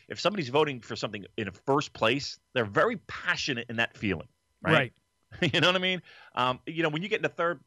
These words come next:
Speaker 1: third place, you're, you're maybe not as passionate, but, you know,
Speaker 2: You have
Speaker 1: you
Speaker 2: to pick something.
Speaker 1: gotta, yeah, sometimes, right? Some, first place, one oh five. It got the second most votes, you know, obviously, uh, right below, not right below, but below Honma and, uh, Shibata. So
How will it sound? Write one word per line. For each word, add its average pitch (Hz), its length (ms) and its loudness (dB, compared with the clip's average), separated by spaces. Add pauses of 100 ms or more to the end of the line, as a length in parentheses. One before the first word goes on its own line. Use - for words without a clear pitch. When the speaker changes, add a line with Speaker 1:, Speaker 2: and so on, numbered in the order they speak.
Speaker 1:
third 170 180 0
place, 170 240 2
you're, 135 180 -8
you're 147 140 -6
maybe 160 280 0
not 147 160 2
as 120 80 -6
passionate, 139 500 -2
but, 123 240 0
you 120 60 -8
know, 117 60 2
Speaker 2:
You 156 40 2
have 175 140 8
Speaker 1:
you - 40 -14
Speaker 2:
to 160 60 0
pick 165 220 -2
something. 156 480 -2 (200)
Speaker 1:
gotta, 151 220 2
yeah, 160 140 2
sometimes, 151 500 0
right? 131 220 4 (320)
Some, 151 240 -6 (160)
first 240 200 4
place, 175 240 2
one 165 220 2
oh 185 100 6
five. 131 340 2 (440)
It 127 80 -10
got 151 160 0
the - 80 -12
second - 400 -4
most 170 220 0
votes, 156 360 -2 (360)
you 104 100 -4
know, 110 360 0
obviously, 113 600 -2
uh, 98 300 0
right 104 180 -4
below, 95 560 0
not 101 220 0
right 104 160 0
below, 82 180 -6
but 85 220 -8
below 95 380 2 (280)
Honma 104 340 2
and, 90 220 -6
uh, 82 80 -4
Shibata. 80 540 -2
So 107 300 2